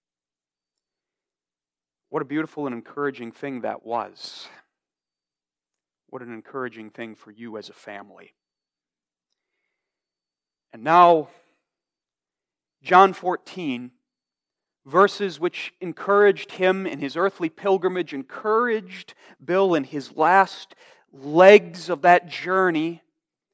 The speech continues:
It's now what he experiences.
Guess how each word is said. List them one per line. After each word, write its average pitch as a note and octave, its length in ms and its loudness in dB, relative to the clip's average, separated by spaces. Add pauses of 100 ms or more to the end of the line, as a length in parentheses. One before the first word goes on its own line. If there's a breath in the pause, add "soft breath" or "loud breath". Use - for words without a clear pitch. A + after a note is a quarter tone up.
(1080)
It's - 120 -20
now D3 160 -8
what B2 180 -10
he C#3+ 140 -12
experiences. - 1200 -18